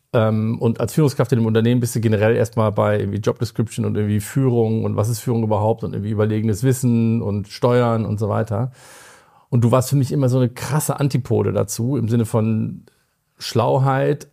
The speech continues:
aber ganz dezidiert verbunden mit einem irren Gefühl für dich selber und für deine Umwelt. Und deswegen ist dieses Thema Herz entscheidend. Kannst du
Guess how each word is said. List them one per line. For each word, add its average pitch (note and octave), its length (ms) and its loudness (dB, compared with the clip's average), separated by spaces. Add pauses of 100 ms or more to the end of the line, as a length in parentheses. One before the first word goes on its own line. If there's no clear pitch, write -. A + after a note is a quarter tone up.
(120)
aber A2+ 280 0
ganz B2+ 340 -2
dezidiert B2+ 520 0
verbunden A#2+ 760 0
mit A2+ 180 -4
einem A2 340 0
irren C3+ 300 2
Gefühl A#2+ 640 0
für G#2+ 140 -8
dich G#2 120 -6
selber A#2 540 -2 (540)
und A2+ 180 0
für C3 100 -8
deine G#2+ 180 0
Umwelt. G2 520 -6 (260)
Und G2+ 180 -4
deswegen A2 380 -2
ist A2+ 180 -6
dieses A2+ 240 -2
Thema G#2+ 240 0
Herz A2 600 -2 (420)
entscheidend. G#2+ 600 -2
Kannst A2+ 300 -2
du D3 360 0